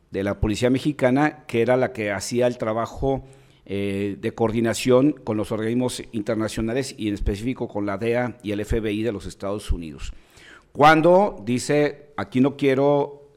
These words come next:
que la dea trabaje ni ninguna corporación extranjera, así que ahí nos vemos y que les vaya bien".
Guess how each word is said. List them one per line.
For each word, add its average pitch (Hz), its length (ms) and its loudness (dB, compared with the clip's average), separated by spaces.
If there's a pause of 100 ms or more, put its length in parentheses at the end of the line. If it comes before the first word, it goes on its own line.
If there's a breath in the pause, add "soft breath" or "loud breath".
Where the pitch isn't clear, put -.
que 104 100 -8
la 101 140 -4
dea 127 480 -2
trabaje 185 600 0
ni 101 280 -2
ninguna 107 480 -2
corporación 101 500 -8
extranjera, 143 640 -6
así 113 220 -12
que 120 260 -6
ahí 110 140 -4
nos 123 160 -4
vemos 160 420 -4
y 92 80 -12
que 104 80 -8
les 98 120 -6
vaya 107 200 -2
bien". 92 240 -8